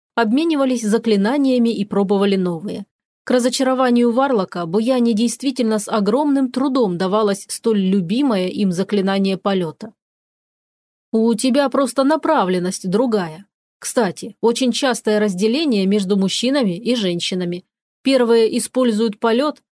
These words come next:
а вторым проще заговорить метлу». «Я пробовала как-то в ступе летать, как Баба Яга, но молода ещё, не получается». «Да, в ступе удобней, конечно,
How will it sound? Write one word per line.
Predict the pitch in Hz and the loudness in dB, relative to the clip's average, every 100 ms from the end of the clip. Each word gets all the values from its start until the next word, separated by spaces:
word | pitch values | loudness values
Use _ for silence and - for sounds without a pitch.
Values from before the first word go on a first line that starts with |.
| - | -2
а | 214 208 | 0 0
вторым | - 214 269 359 | 0 2 2 0
проще | 202 220 285 262 | 0 0 0 -2
заговорить | 202 180 190 185 240 233 | 0 0 0 0 -2 -2
метлу». | 185 170 170 202 - _ _ _ _ _ _ _ _ | -2 -2 -2 -4 -10 _ _ _ _ _ _ _ _
«Я | 247 254 247 240 | -2 0 2 2
пробовала | 233 233 254 277 285 | 0 0 0 0 0
как-то | 294 247 - | 0 -2 -2
в | 294 | -4
ступе | - 254 220 254 | -2 -2 0 -2
летать, | 285 226 180 - _ | -2 -2 -4 -8 _
как | - 262 | -4 0
Баба | 240 247 262 | 0 2 2
Яга, | 320 226 180 160 _ _ _ | 0 0 -2 -6 _ _ _
но | 240 262 254 240 226 214 - 120 _ _ - | 0 2 4 2 0 -4 -10 _ _ _ -4
молода | 226 254 277 240 208 | 0 2 2 2 0
ещё, | 165 - - 170 - | -2 -6 -10 -12 -2
не | 240 285 | 0 2
получается». | 349 381 392 208 165 151 - 190 - _ _ _ _ _ _ _ - | 2 0 -2 -6 -6 -8 -14 -14 -18 _ _ _ _ _ _ _ -4
«Да, | 202 214 196 180 175 | 0 2 2 0 -2
в | - | -6
ступе | - 208 233 | -4 -2 0
удобней, | 302 294 226 175 214 | 0 2 2 2 0
конечно, | 214 254 247 202 190 190 | 0 0 -2 -4 -10 -12